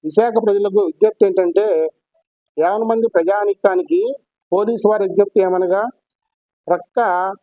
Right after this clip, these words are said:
స్టేట్ నుంచి నేరస్తులు గ్యా-, గ్యాంగులుగా ఏర్పడి ఇక్కడికి వచ్చి రాత్రిపూట తాళం వేసి, వేసి ఉన్న ఇంటి తాళాలు పగలగొట్టి విలువైన బంగారు, వెండి వస్తువులు,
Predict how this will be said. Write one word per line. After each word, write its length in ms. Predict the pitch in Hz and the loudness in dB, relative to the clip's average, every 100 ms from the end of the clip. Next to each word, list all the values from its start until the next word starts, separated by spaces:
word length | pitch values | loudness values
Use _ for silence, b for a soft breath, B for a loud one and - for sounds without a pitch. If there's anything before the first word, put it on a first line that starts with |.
| _ _ _ | _ _ _
స్టేట్ 400 | - - 208 - | -8 -2 0 0
నుంచి 200 | 233 214 175 | 0 2 2
నేరస్తులు 680 | 175 202 208 - 196 196 214 254 _ _ _ _ _ _ _ | 0 -2 -4 -2 -2 0 -2 -6 _ _ _ _ _ _ _
గ్యా-, 340 | 127 175 214 202 - _ _ _ | -2 0 -2 -6 -14 _ _ _
గ్యాంగులుగా 580 | 127 175 214 226 226 208 | 0 0 0 -2 0 0
ఏర్పడి 380 | 175 185 196 247 220 143 _ _ _ - | 0 0 0 0 -2 -6 _ _ _ -6
ఇక్కడికి 300 | 175 208 185 | -2 0 0
వచ్చి 220 | 185 247 | 0 2
రాత్రిపూట 500 | 185 190 226 214 214 | 2 2 2 2 0
తాళం 380 | 208 175 180 208 | 0 -2 -2 -4
వేసి, 340 | 185 180 185 214 269 - _ _ _ _ _ _ _ _ _ _ _ 160 | -4 -4 -2 -2 -4 -10 _ _ _ _ _ _ _ _ _ _ _ -2
వేసి 220 | 208 220 | 0 0
ఉన్న 160 | 220 196 | 0 0
ఇంటి 180 | 196 233 | -2 0
తాళాలు 420 | 220 196 208 202 170 | 0 0 -2 0 -2
పగలగొట్టి 520 | 180 202 196 - 208 185 | -2 -2 -4 -4 -4 -2
విలువైన 420 | 170 196 220 214 202 185 | 0 0 -2 -2 -2 -2
బంగారు, 420 | 151 170 208 220 208 | -2 0 -2 -2 -2
వెండి 180 | 185 196 | -2 0
వస్తువులు, 520 | 190 170 202 196 196 | 0 0 0 0 0